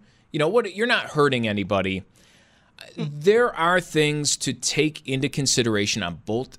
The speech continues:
sides of the issue. How much do they help? How much can they inhibit learning? And you have to do a kind of a cost-benefit analysis of that. And that's gonna be different, not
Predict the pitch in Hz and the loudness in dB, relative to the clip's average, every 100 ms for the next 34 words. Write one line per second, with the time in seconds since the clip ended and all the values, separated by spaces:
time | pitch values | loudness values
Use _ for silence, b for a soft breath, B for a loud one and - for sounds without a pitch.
0 | - - 117 107 104 101 - 104 95 98 | -4 0 2 2 0 -2 -6 -8 -8 -6
1 | 87 - 60 - b b b - 147 170 | -4 -4 -6 -14 b b b -4 -2 0
2 | - - 165 151 117 113 - b b b | -2 2 4 4 4 -2 -4 b b b
3 | - - 180 180 160 - - - - - | -10 -2 0 0 0 -2 -8 -16 -14 -2
4 | 143 151 143 131 113 107 147 139 135 131 | 0 0 2 2 2 0 0 0 0 -2
5 | 120 120 90 76 - b b b b - | 0 0 -2 -8 -14 b b b b -2
6 | 127 120 117 - _ _ - 80 101 131 | 0 2 -2 -10 _ _ -20 -18 -12 -4
7 | 131 127 180 170 151 143 131 - 151 123 | -2 0 -2 -2 -2 -2 -4 -4 -6 -6
8 | - - 156 - 139 135 143 135 123 110 | -8 -6 -4 -6 -2 -2 -2 -4 -4 -2
9 | 113 143 165 104 92 92 85 87 B B | -4 -2 -2 -2 -4 -4 -6 -6 B B
10 | - 135 208 220 185 151 131 185 127 101 | -4 -2 0 0 0 -2 0 -2 -2 -4
11 | _ b b b b - 190 247 | _ b b b b -4 -2 -2